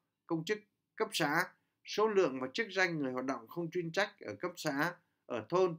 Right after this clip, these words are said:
tổ dân phố. Như vậy các bạn soi vào một trong ba nguyên tắc này thì các bạn thấy ở câu hỏi này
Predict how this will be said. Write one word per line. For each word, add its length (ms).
tổ 160
dân 180
phố. 360
Như 120
vậy 360
các 180
bạn 220
soi 360
vào 260
một 220
trong 160
ba 160
nguyên 160
tắc 200
này 220
thì 280
các 180
bạn 260
thấy 340
ở 120
câu 320
hỏi 160
này 320